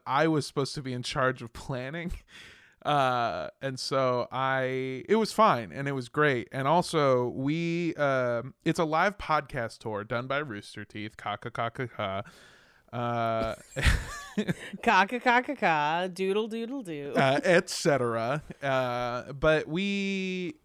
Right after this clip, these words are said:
Speaker 1: we didn't wanna do just, like, a normal podcast, like, just, like, five people on a stage or whatever. It's the same thing that we do with cult podcasts and our live shows,
Speaker 2: Yeah.
Speaker 1: where it's like, you have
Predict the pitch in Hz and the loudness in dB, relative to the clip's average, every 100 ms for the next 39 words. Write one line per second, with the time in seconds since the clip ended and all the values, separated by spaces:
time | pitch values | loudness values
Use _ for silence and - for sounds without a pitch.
0 | - 202 254 233 190 175 196 170 160 165 | -4 -2 0 -2 -2 0 0 -2 -2 0
1 | 170 165 151 147 - 143 127 127 123 135 | 0 -2 -6 -6 -2 -2 -2 -4 -2 0
2 | 143 135 120 - 120 123 139 165 165 180 | 0 -4 -6 -6 -2 -2 -2 -2 0 0
3 | - - - _ 131 127 - 139 - 127 | -4 -12 -18 _ -4 -4 -4 -6 -4 -4
4 | 117 - - 117 120 - 131 127 123 120 | -6 -6 -2 -2 -2 -4 -10 -6 -4 -4
5 | 117 - 113 117 127 135 135 147 156 196 | -6 -8 -8 -6 -4 -2 0 0 0 -2
6 | 214 202 233 214 233 220 208 185 202 196 | -4 -6 -6 -6 -6 -4 -6 -6 -4 -4
7 | - - 202 - 147 135 147 123 - 131 | -4 -2 -2 0 -2 0 0 -2 -2 -4
8 | 120 147 139 127 123 302 370 - 131 127 | 2 2 2 0 2 2 2 2 -4 -6
9 | - 139 131 175 180 202 202 | -6 -6 -6 -2 2 2 0